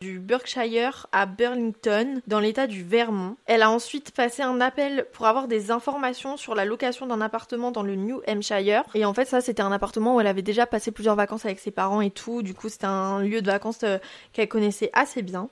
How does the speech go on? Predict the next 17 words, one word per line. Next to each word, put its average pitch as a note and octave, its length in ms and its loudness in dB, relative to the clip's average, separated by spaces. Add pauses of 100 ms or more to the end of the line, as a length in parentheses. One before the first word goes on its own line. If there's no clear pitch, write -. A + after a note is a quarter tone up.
À A3+ 80 4
treize C#4+ 280 -2
heures D4+ 100 0
vingt-quatre, C#4 580 0
elle A3+ 140 2
envoie A#3 220 2
un B3 120 2
email C4 320 0
à A3+ 60 2
son A3+ 160 -4
patron C4 320 -4
pour A#3+ 160 -6
dire B3 160 -2
qu'elle A3+ 160 -2
serait G#3+ 320 -2
absente B3 480 -2
environ A3 500 0